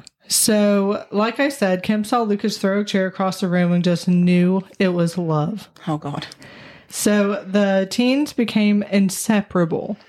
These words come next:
Speaker 1: And, of course, Elizabeth, Kim's mom, was like, "Oh, heck no."
Speaker 2: So, we're slowly finding out that maybe Elizabeth is not so bad.
Speaker 1: Like, she's doing her best.
Speaker 2: She's like, "Girl, what are you doing?"
Speaker 1: <laughs> Yes.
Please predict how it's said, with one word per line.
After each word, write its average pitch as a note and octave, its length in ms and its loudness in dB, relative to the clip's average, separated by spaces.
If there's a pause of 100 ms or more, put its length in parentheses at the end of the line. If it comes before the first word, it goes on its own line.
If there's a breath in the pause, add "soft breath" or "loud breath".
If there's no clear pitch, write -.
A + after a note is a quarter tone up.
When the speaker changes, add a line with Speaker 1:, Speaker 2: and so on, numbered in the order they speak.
(500 loud breath)
Speaker 1:
And, G3 140 2
of F#3 120 -4
course, F#3+ 300 -2
Elizabeth, F#3+ 760 0
Kim's F#3+ 380 0
mom, F3 240 2
was F3 140 0
like, F3+ 300 0
"Oh, F3+ 200 2
heck G3 680 0 (140)
no." F3+ 340 0 (580)
Speaker 2:
So, - 160 -8
we're A3+ 60 -4
slowly C4+ 360 0
finding G3+ 280 2
out E3+ 180 0
that E3+ 340 -6
maybe A#3+ 680 2
Elizabeth G3+ 840 -2 (360)
is B3 160 -8
not A#3 440 -6
so A3+ 200 0
bad. G#3+ 440 -2 (300 loud breath)
Speaker 1:
Like, F#3 180 0
she's F3 220 2
doing F#3 260 2
her F3+ 100 2
best. F#3 480 0
Speaker 2:
She's G#3 220 0
like, D#3 140 0
"Girl, D3+ 320 0 (120)
what F3+ 320 0
are F#3+ 60 2
you E3+ 180 0
doing?" E3+ 420 2
Speaker 1:
<laughs> F#3+ 40 0
Yes. - 520 -6